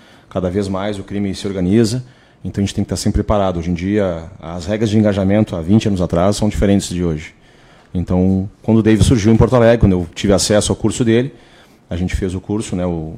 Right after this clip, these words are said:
o swat Basic avançado na época, E ele, é,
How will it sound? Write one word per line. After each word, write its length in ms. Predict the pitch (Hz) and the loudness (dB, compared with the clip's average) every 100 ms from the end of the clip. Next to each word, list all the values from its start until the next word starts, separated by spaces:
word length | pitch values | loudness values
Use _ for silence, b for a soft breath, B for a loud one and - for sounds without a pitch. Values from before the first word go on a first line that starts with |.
| 90 | -10
o 40 | |
swat 360 | 85 90 - 87 | -6 -4 -4 -2
Basic 340 | 92 90 - | -2 -2 -4
avançado 460 | 80 87 - 85 95 | -6 -6 -6 -6 -2
na 120 | 107 | -2
época, 400 | 107 - - b b b b b b - | -2 -4 -18 b b b b b b -6
E 200 | 98 101 | -2 0
ele, 360 | 104 107 117 117 - - _ _ - | 2 0 -2 -6 -20 -20 _ _ -8
é, 100 | 104 | -2